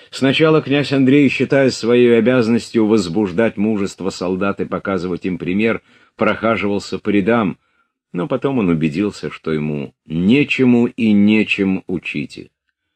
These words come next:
Все силы его души, точно так же, как и каждого солдата,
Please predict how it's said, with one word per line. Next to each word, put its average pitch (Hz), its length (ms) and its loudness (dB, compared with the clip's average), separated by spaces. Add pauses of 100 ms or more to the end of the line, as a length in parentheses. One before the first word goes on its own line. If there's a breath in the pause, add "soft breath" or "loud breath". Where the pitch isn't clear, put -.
(380)
Все - 260 -2
силы 90 380 -2
его 76 180 -2
души, 71 460 -6 (160)
точно 143 440 -2
так 101 320 -8
же, 76 140 -10
как 73 220 -10
и 67 80 -10
каждого 67 500 -6
солдата, 65 640 -6